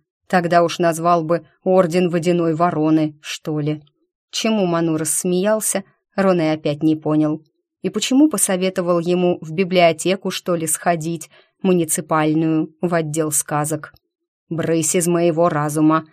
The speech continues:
отмахнулся он. Ману не ответил. Он уже читал какую-то призрачную яркую книгу на странном, явно не этого мира, языке и ехидно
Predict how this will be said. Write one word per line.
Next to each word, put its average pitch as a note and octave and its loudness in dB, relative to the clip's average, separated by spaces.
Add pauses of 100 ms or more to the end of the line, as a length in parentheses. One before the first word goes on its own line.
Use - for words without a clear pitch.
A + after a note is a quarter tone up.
(200)
отмахнулся E3+ -2
он. D#3+ -2 (360)
Ману C#4+ 4
не E3+ 2
ответил. D3+ -4 (220)
Он G3 -2
уже F3 -2
читал E3 -2
какую-то E3 -4
призрачную D#3+ -4
яркую D#3+ -2
книгу F3 -2 (240)
на F3+ -2
странном, E3+ -2 (200)
явно G#3+ 0
не A3+ -4
этого G#3 -6
мира, G3 -4
языке F#3 -6 (420)
и C4 2
ехидно F#3+ 2